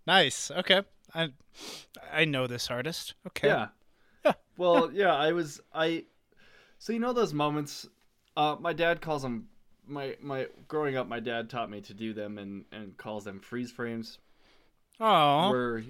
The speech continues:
Speaker 2: you,
Speaker 1: that's
Speaker 2: like,
Speaker 1: sweet.
Speaker 2: you really focus on remembering a certain moment of your life for as long as possible.
Speaker 1: Mm.
Speaker 2: Um,
Speaker 1: Listener Dan or listener Adair, please tweet us the name of that movie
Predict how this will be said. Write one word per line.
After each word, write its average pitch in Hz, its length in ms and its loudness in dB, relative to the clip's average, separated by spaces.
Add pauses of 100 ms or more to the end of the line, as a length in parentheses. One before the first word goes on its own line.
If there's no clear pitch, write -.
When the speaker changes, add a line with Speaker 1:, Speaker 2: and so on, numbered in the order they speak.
Speaker 2:
you, 127 260 -2
Speaker 1:
that's 214 200 4
Speaker 2:
like, - 40 0
Speaker 1:
sweet. 143 380 0 (1500)
Speaker 2:
you 127 460 -2 (800)
really 147 320 0
focus 131 560 -2
on 113 240 -4
remembering 110 640 -2
a 104 80 -10
certain 107 400 -10
moment 104 440 -8
of 101 180 -12
your 101 120 -8
life 98 440 -12 (260)
for 101 340 -12
as 95 100 -14
long 98 200 -12
as - 80 -16
possible. - 500 -10 (400)
Speaker 1:
Mm. 151 360 -2
Speaker 2:
Um, 101 120 -10 (520)
Speaker 1:
Listener 180 340 0
Dan 160 460 4
or 147 220 -2
listener 147 340 -4
Adair, 127 480 -2
please 151 300 -8
tweet 160 200 -6
us 160 120 -2
the - 80 -6
name 143 140 0
of 139 40 -2
that 131 140 0
movie 123 460 -2